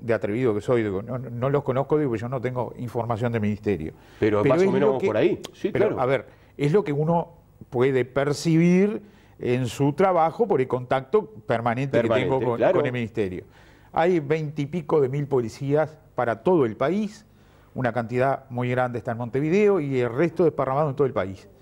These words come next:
Speaker 1: Entonces cada dependencia policial tiene tres, cuatro, cinco policías,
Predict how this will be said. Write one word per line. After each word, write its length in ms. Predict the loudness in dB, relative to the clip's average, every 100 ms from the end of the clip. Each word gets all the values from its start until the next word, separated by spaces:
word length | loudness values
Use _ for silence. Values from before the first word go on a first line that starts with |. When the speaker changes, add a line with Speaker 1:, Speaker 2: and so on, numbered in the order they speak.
| -20 -16
Speaker 1:
Entonces 340 | -4 0 0 0
cada 180 | 2 2
dependencia 440 | 2 0 0 0
policial 420 | 0 0 2 0
tiene 260 | 0 -2 -2
tres, 360 | 0 4 4 2
cuatro, 340 | 0 0 0
cinco 340 | -6 -8 -4 -2
policías, 500 | -2 -4 0 0